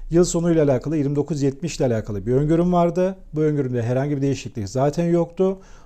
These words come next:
Orta vadeli programda özellikle önümüzdeki üç yılla alakalı bu açıklanan dolar kuru da doların tekrar yukarı yönlü hareketlerini sürdüreceğini resmi olarak açıklanmış oluyor.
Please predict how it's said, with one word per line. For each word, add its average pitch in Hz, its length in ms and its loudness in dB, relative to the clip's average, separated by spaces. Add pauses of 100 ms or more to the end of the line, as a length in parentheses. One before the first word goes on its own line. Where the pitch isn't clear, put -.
Orta 170 320 2
vadeli 107 340 0
programda 151 720 0 (360)
özellikle 170 760 2 (180)
önümüzdeki 147 480 0
üç 233 300 -4
yılla 165 180 4
alakalı 123 600 2 (320)
bu 143 220 4
açıklanan 139 600 0 (300)
dolar 151 300 2
kuru 113 240 -4
da 196 220 -2 (680)
doların 143 360 2
tekrar 156 500 0 (280)
yukarı 156 280 2
yönlü 120 200 0
hareketlerini 135 880 0 (240)
sürdüreceğini 143 840 0 (380)
resmi 151 280 -2
olarak 143 400 -2
açıklanmış 139 680 -4
oluyor. 113 340 0